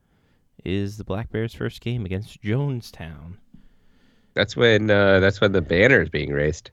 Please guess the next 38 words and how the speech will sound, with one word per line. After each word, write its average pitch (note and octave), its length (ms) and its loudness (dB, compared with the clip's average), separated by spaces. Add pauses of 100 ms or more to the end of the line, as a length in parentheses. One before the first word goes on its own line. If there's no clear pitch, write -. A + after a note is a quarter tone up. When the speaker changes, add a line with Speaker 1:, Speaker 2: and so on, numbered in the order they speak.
Speaker 1:
Banner C3+ 400 -2
raising B2+ 640 -6
night. - 560 -12 (1800)
Speaker 2:
The G2+ 180 -2
East A2+ 380 0 (320)
Division G2 500 2
banner. D#2 440 0 (180)
Speaker 1:
Exactly, G2+ 460 -2
the E2 140 -6 (140)
generic G#2 400 -2
banner, F2 280 -6
just F#2 200 -12
like F2+ 380 -12
everything F#2+ 440 -10
else. - 300 -16
<laughs> A#3+ 60 -4 (760)
Just G2+ 120 -6
Speaker 2:
Yeah. - 60 2
Speaker 1:
like - 80 0
every A#2+ 260 0
other A2 200 2
N G#2 120 -2
A G2 100 -6 (100)
H F#2 120 -12
L G2+ 140 -8
banner. F#2 320 -14 (880)
Speaker 2:
It's - 140 -12
fine. E2 520 0 (140)
Speaker 1:
Yeah, A#2+ 60 -12
Speaker 2:
It's - 100 -8
the - 60 -4
Speaker 1:
it's - 60 -8
Speaker 2:
first B2 240 0
Speaker 1:
good. A#2 60 -4
Speaker 2:
one. A#2+ 240 2 (480)
So G2+ 480 0
we, F#2+ 240 -2 (520)
the, E2+ 300 -2